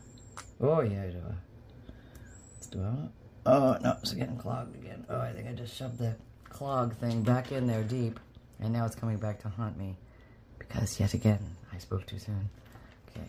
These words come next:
here we go. Oh, can't get away on any, with anything on live recorded television. Now we're rolling. Okay, getting three, four. We'll count how many I get. Five, six. Seven, whoop, that not bad. Eight, okay, we're doing it. Nine, ten, yep.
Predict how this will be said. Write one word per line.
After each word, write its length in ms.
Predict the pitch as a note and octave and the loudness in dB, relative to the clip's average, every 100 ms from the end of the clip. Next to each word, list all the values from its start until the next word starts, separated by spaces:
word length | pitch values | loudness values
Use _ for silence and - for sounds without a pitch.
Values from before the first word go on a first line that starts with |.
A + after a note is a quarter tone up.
| G2+ | -6
here 100 | G#2 | -6
we 80 | F#2 | -6
go. 1600 | C#2 - F2 - - - - - - - - - - - - - - - - | -8 -10 -12 -18 -20 -20 -20 -20 -20 -20 -20 -20 -20 -12 -10 -10 -16 -18 4
Oh, 140 | A2 F#2 - - - | 4 6 0 -6 -8
can't 220 | - B2 | -6 -4
get 120 | - A#2+ | -2 -2
away 220 | A#2 A2 | -2 0
on 180 | B2 A#2+ - - - | 0 -2 -8 -20 -12
any, 240 | F3 F#3+ C3 | -4 -2 0
with 180 | D3 E3 | 0 2
anything 360 | F3+ D3+ C3+ | 0 0 2
on 120 | C3 | 4
live 220 | B2 B2+ A2+ | 4 6 6
recorded 380 | A2+ A#2+ A2+ | 6 6 6
television. 380 | A2 G#2+ G#2 G2 - - - - - - - | 6 4 4 2 -2 -12 -20 -20 -20 -10 2
Now 140 | G#2+ | 4
we're 100 | C3+ | 6
rolling. 400 | A#2 A2 A#2 C#3 A#2 | 6 8 6 2 -6
Okay, 300 | - G#2+ A#2+ | -2 2 2
getting 180 | A#2+ A2 | 2 0
three, 300 | - A2 C3 - | 4 4 4 0
four. 300 | A2+ G#2 A2+ - | 2 4 4 2
We'll 100 | A2 | -4
count 200 | - C3 | 4 8
how 80 | B2+ | 12
many 140 | A#2+ G#2+ | 12 12
I 40 | |
get. 200 | G#2 - | 10 6
Five, 180 | F#2 F#2 | 4 4
six. 320 | D3 D#3+ - - - - - - - - - - | 4 2 -2 -14 -16 -16 -18 -18 -18 -18 -16 -14
Seven, 400 | - B2 C3+ D3 | 6 10 10 10
whoop, 240 | C#3+ D#3+ | 8 6
that 140 | - G#2 | 4 -4
not 100 | G#2+ | -2
bad. 180 | B2 B2+ - | -4 -4 -6
Eight, 220 | A#2 C3+ - | -4 -4 0
okay, 240 | G2+ - | 0 0
we're 100 | F#2+ | -2
doing 240 | G2+ A2+ C3+ | 0 0 -2
it. 160 | C#3+ | -4
Nine, 260 | G#2 G#2+ A2+ | -2 0 0
ten, 380 | - G#2 A2 A2+ | -2 -2 -2 -2
yep. 240 | G2+ A2+ | -2 -2